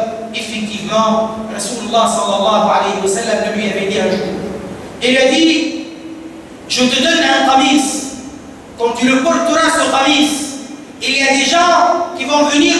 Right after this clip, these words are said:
te l'arracher, ce qamis. N'accepte pas. » Il a dit : « Ce qamis-là, c'est la khilafa. Et moi, je suis khalifa de Rasulullah. Jamais personne ne peut m'enlever le qamis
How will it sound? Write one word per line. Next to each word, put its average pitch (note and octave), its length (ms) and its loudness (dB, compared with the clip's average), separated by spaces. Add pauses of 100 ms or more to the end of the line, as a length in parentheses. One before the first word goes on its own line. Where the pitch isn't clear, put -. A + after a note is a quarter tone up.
te D#4 60 2
l'arracher, D4 580 2
ce C4+ 160 -2
qamis. C#4 360 0 (520)
N'accepte - 720 0
pas. » - 300 -6 (760)
Il C#4 100 0
a C#4+ 100 2
dit : « E4 140 4
Ce - 120 2
qamis-là, E4 540 2 (140)
c'est - 80 0
la D4 160 0
khilafa. - 500 2 (300)
Et B3+ 60 -4
moi, D#4 140 -2
je D4+ 120 0
suis - 180 -2
khalifa D#4+ 500 2
de D#4+ 40 4
Rasulullah. D#4 1040 2
Jamais D#4 420 0
personne D#4 460 2
ne C4+ 160 -2
peut C4+ 80 0
m'enlever A#3+ 880 2
le A#3 80 2
qamis A#3+ 300 0